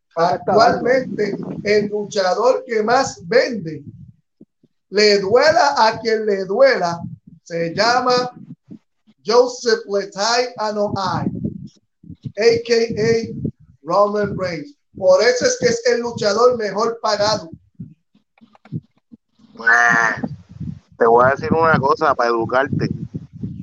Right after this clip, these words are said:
Speaker 3: Él no es el mejor pagado ahora mismo, ni era el mejor pagado. Búscate quién era el luchador mejor pagado. Búscate las tablas.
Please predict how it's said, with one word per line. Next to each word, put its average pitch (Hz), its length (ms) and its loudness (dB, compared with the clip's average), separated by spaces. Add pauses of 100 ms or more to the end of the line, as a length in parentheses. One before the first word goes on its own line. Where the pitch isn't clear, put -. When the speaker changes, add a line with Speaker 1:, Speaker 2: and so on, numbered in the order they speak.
Speaker 3:
Él 131 200 2
no 156 160 4
es 160 120 2
el 160 100 -2
mejor 147 280 0
pagado 143 420 4
ahora 135 180 4
mismo, 131 360 -4
ni 123 160 -2
era 151 180 2
el 147 80 -2
mejor 135 300 0
pagado. 123 380 2 (580)
Búscate 156 540 0
quién 160 200 -2
era 160 160 2
el 156 60 -2
luchador 151 480 0
mejor 143 280 0
pagado. 139 360 2 (920)
Búscate 151 340 2
las 160 180 0
tablas. 156 320 -4